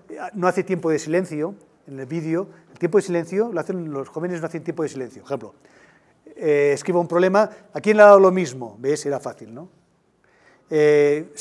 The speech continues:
¿estáis todos de acuerdo? Venga, pues continuemos. Uy, ¿qué pasa aquí? Eh, ¿lo habéis entendido? Uy, sí. ¿Eh? El tiempo de silencio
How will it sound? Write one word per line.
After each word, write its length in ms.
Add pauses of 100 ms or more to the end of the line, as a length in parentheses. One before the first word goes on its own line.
(200)
¿estáis 280
todos 200
de 80
acuerdo? 420 (460)
Venga, 240
pues 160
continuemos. 720
Uy, 180 (220)
¿qué 80
pasa 180
aquí? 180 (540)
Eh, 140
¿lo 80
habéis 160
entendido? 460
Uy, 140 (240)
sí. 320 (360)
¿Eh? 180 (420)
El 120
tiempo 180
de 80
silencio 540